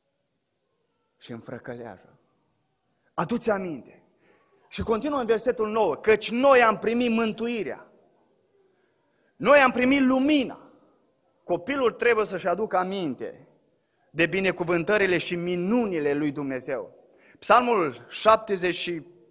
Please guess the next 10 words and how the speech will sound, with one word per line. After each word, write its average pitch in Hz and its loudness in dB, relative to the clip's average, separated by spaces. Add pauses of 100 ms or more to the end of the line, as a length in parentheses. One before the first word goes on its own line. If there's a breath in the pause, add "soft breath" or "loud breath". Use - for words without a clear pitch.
(420)
opt - 4
spune: 175 -8 (120)
„Voi 180 8
deschide 220 4
gura 233 6
și 208 -2
voi 202 4
vesti 202 -2
înțelepciunea 233 0
străveche.” 180 -4